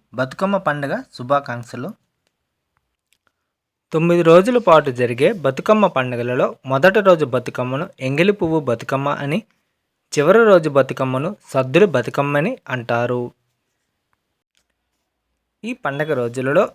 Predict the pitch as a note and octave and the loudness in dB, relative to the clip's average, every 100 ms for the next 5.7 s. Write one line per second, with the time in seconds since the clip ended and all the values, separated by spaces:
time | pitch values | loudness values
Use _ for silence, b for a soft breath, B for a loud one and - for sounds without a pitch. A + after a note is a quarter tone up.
0 | _ D3 F#3 A3+ G3 E3+ - - - B2 | _ 0 0 4 2 2 -4 -14 -14 -8
1 | C3+ F3 F3+ - - D3 A#3 A3+ F#3 C#3+ | -2 0 -2 -4 -12 -6 0 4 4 2
2 | B2 B2+ B2+ A#2+ C3 B2 C3+ D#3 D#3 C3+ | -4 -10 -12 -12 -10 -8 -4 0 0 0
3 | B2+ B2+ A#2+ C3 C3+ D3+ E3+ G3+ - _ | -6 -10 -12 -8 -6 -4 -4 -4 -8 _
4 | E3+ A#3 - F3 B3 A#3 E3 C#3 C3 B2+ | -10 -10 -2 0 0 0 -2 -2 -2 -4
5 | D3 - D#3 D3 C#3+ C#3 G3 | -6 -4 -2 0 0 -2 -6